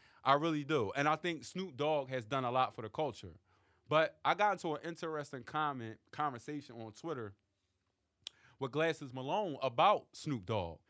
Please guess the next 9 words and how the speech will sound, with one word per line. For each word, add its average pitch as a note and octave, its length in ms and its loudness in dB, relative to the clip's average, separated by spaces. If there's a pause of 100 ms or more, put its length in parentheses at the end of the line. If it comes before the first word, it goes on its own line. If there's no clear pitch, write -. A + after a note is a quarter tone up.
(340)
And E3+ 140 4
I G3 100 8
don't A3+ 280 0
think G3 180 -4
Snoop F3 340 -6
Dogg C3+ 300 2
is A#2 100 -6
an A#2+ 100 -6
icon. G#2+ 480 -4